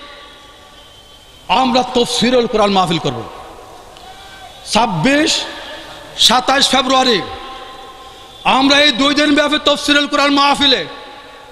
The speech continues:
আমরা এই দেশের সুন্নি মুসলমানদের ওলি আল্লাহদের অনুসারীদেরকে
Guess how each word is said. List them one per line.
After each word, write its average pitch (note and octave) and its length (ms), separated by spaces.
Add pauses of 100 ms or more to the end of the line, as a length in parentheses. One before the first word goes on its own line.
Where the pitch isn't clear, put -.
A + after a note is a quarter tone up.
(600)
আমরা D#4 480 (200)
এই D#4+ 80
দেশের D#4+ 400 (140)
সুন্নি D#4+ 280
মুসলমানদের D#4 880 (840)
ওলি F4 260 (100)
আল্লাহদের F4 440 (100)
অনুসারীদেরকে E4 760